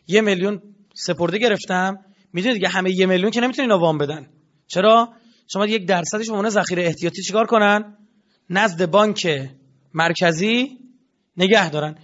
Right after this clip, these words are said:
مثال می‌زنم برای اینکه عدد رو-، روند بشه. بیست درصد و-، الان دیدید که مثلاً سیاست انبساطی دولت رو این رفت که ذخیره، اه، احتیاطی رو از روی، نه، از سیزده درصد بود.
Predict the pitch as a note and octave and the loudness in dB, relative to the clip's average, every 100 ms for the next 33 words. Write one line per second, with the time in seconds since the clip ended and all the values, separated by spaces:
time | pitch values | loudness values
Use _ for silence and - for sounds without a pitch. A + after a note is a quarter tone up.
0 | _ F3 G#3 A3+ B3+ B3 A#3+ A#3 G#3 G#3 | _ -4 -2 2 0 0 -2 -2 -4 -4
1 | F#3 F#3+ E3 F#3 E3+ D#3 F#3+ E3+ E3+ F#3+ | -2 0 0 0 0 0 0 0 -4 -4
2 | E3+ - _ _ A#3+ C4 A3+ G3 F3 G#3+ | -6 -8 _ _ -4 -2 0 -2 -2 -6
3 | F3+ - - F#3 G#3+ A#3 F#3 G3 F3+ G3+ | -8 -16 -6 -4 -2 -6 -4 -6 -4 -4
4 | G3+ F#3 F3+ G3+ F#3 F3 F3+ F3+ E3+ F3 | -4 -4 -6 -6 -6 -6 -6 -8 -4 0
5 | G3+ F#3+ G3+ A3 A3 A3+ A3 - _ F3+ | 0 -2 -2 -2 -2 -4 -4 -14 _ -4
6 | F3 F3+ F3 F3+ E3+ - - _ D#3+ D#3+ | -2 -2 -2 -2 -4 -10 -20 _ -12 -8
7 | D#3 E3 - - E3+ F3 F#3 F3+ G3+ A#3 | -8 -10 -20 -6 -4 -2 0 0 2 4
8 | G#3 F#3+ D#3+ E3+ F#3 F3+ F3 F#3 _ _ | 4 2 -2 -4 0 2 0 -2 _ _
9 | _ _ _ _ _ _ _ _ D3+ _ | _ _ _ _ _ _ _ _ _ _
10 | D3+ _ _ _ - _ _ _ F#3+ G3+ | _ _ _ _ -20 _ _ _ -8 -4
11 | F3+ D3+ - - E3 - F#3 D#3+ F3+ E3 | -2 -4 -12 -8 -8 -6 -8 -4 -2 -2
12 | E3+ E3 F3+ C3+ C3+ | -2 -2 -4 -6 -10